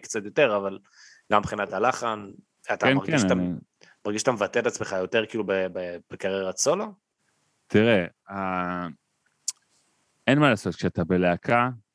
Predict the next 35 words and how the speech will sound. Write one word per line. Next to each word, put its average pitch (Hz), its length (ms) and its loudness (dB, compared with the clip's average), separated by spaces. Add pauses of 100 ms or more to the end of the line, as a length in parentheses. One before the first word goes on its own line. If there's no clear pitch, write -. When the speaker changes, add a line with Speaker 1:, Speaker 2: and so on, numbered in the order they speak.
Speaker 2:
במיוחד 87 440 0
שכולנו 98 640 4
יוצרים, 110 600 2 (580)
אז 85 240 -4
אתה 87 200 0
לא 107 140 4
מתבטא 117 420 2
במאה 90 340 2
אחוז, 82 300 0
אתה 82 160 -2
לא, 101 680 4
אין 101 80 0
לך 107 120 -6
את 135 120 -4
המאה 98 280 4
אחוז 87 260 0
שלך, - 180 -6 (220)
ו-, 85 640 -2
ו-, 85 640 -2 (760)
אני 87 160 -2
חושב - 220 -2
שחלק 120 640 0
מה-, 95 380 2
מזה 90 300 -2
שאנחנו 107 320 -2
קיימים 95 340 2
כל - 140 -8
כך 95 180 -4
הרבה 92 180 2
שנים, 107 520 0 (520)
זה 90 100 -4
כי 90 260 2
הבנו 101 380 2
את 80 80 0
זה. 71 100 -10